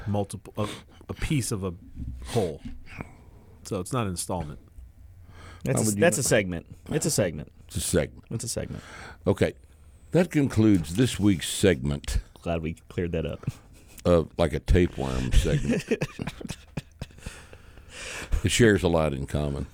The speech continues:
Speaker 2: Uh-huh.
Speaker 3: with a tapeworm
Speaker 2: Yeah.
Speaker 3: segment of comments from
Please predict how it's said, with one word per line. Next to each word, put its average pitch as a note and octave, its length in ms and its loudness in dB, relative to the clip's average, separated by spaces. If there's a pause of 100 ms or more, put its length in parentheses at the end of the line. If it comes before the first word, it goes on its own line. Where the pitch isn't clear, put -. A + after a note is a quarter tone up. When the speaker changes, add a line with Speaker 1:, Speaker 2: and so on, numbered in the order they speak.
(120)
Speaker 2:
Uh-huh. G2 460 -6
Speaker 3:
with D2+ 120 0
a D2+ 100 4
tapeworm C2 640 0
Speaker 2:
Yeah. - 80 -4
Speaker 3:
segment C2 380 -2 (560)
of A2+ 420 8 (1300)
comments C#2 1080 -4 (920)
from - 800 -2